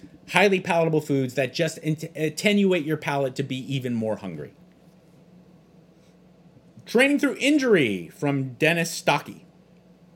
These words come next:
When to rest, when to push through. Thoughts. Training through injury is a tough one. Obviously, you gotta measure the injury. If you injure your elbow,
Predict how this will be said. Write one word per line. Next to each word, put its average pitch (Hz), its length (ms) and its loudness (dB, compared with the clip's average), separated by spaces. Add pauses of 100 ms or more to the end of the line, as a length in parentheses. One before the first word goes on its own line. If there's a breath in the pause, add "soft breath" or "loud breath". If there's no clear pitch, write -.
(800)
When 170 240 2
to 190 100 -4
rest, 160 280 0
when 143 120 -2
to 135 60 -4
push - 240 -6
through. 87 240 -8 (380 loud breath)
Thoughts. - 360 -2 (300 loud breath)
Training 254 260 4
through 247 140 0
injury 220 500 0
is 180 100 -4
a 175 80 -2
tough 156 220 2
one. 87 180 -8 (760)
Obviously, 208 380 2
you 214 80 2
gotta 180 200 4
measure 147 400 2
the 180 120 -2
injury. 117 480 -4 (300)
If 165 240 -4
you 202 160 2
injure 208 320 0
your 226 180 2
elbow, 156 540 2